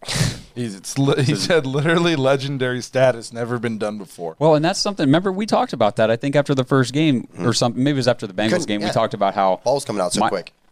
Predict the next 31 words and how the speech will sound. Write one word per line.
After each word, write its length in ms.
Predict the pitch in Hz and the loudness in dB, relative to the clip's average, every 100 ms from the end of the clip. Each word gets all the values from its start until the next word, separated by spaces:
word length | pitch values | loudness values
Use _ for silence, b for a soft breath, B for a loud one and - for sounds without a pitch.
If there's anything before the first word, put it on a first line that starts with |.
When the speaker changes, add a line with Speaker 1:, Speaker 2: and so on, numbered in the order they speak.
| - | -2
Speaker 3:
yeah, 200 | 131 95 - | 0 0 -4
Speaker 1:
Yeah. 80 | 170 | 0
Speaker 3:
Myles 300 | 127 135 - | 2 2 0
Garrett, 320 | 123 120 107 | 0 0 0
like, 240 | 104 95 - _ _ _ _ | 0 -2 -10 _ _ _ _
you 140 | 123 | 0
know, 40 | 117 | 0
we 160 | 110 | 2
kept 160 | 113 107 | 2 0
saying, 200 | - 98 | 0 0
"Oh, 100 | 98 | 2
he's 140 | 92 82 | 0 0
disappearing, 400 | 101 - 104 92 | -2 0 0 0
he's 60 | |
disappearing." 480 | 82 - - 104 101 | -2 -4 -2 0 0
But 100 | 90 | 2
then 320 | 95 95 90 - | 0 0 -2 -4
I 120 | 98 | 0
read 200 | 104 98 | 2 2
that 180 | 90 85 _ _ _ | 2 -2 _ _ _
article, 320 | 113 127 107 | 0 0 2
that 140 | 95 - | 2 2
stat, 260 | 120 123 | 2 2
that 140 | - 92 | 0 -6
he 180 | 110 107 | 0 0
actually 300 | 95 98 92 | 0 -2 0
led 200 | 104 104 | 2 2
the 60 | |
league 240 | 98 113 101 | 0 0 0
in 100 | 85 | 0
pressures. 540 | 147 196 - - - | 0 0 -2 -10 -20